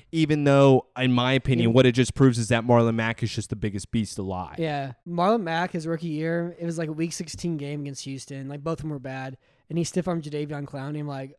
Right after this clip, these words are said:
Speaker 2: "Oh, my God."
Speaker 1: He
Speaker 2: <laughs> He's the greatest running back of all time.
Speaker 1: He's insane, and it's really impressive with the size.
Speaker 2: His vision
Speaker 1: He
Speaker 2: also.
Speaker 1: And he has the moves where, like we talked about before, how some running backs just go straight in, others have the step.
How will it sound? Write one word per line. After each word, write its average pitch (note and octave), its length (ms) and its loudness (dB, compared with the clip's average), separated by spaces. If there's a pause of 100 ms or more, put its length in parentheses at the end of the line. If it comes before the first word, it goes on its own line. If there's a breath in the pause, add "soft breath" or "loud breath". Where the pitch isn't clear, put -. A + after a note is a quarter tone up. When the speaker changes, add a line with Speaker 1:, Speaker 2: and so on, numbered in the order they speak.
(140)
Speaker 2:
"Oh, D3 120 -6
my C3 160 -8
God." B2+ 420 -10
Speaker 1:
He G3+ 500 -2
Speaker 2:
<laughs> - 40 -20
He's G#3+ 220 0
the G3 100 2
greatest F3 320 2
running F3 180 -2
back D#3+ 180 -4
of D3 80 -12
all D3 120 -4
time. D#3+ 140 0
Speaker 1:
He's C4 200 6
insane, G3 640 0
and C#3 160 4
it's C#3+ 160 -4
really G#3 220 4
impressive D#3+ 540 0
with B2+ 200 2
the A#2+ 100 0
size. F3 420 2
Speaker 2:
His E3 100 0
vision F#3+ 440 2
Speaker 1:
He C#3+ 40 -14
Speaker 2:
also. C#3+ 720 -6 (100)
Speaker 1:
And F#3 220 2
he E3+ 240 2
has D#3 340 -2
the D3+ 100 2
moves C#3+ 460 6
where, B2 300 6
like B2+ 240 -2
we C#3 100 2
talked C#3 260 -2
about C3 220 -4
before, B2+ 300 4
how A#2 180 -2
some C3 260 -2
running C3+ 220 2
backs B2+ 220 -4
just - 200 -4
go C3+ 140 2
straight B2+ 380 -2
in, D3 180 -2 (320 loud breath)
others C3+ 280 2
have C#3+ 120 -2
the B2 80 -4
step. C#3+ 400 0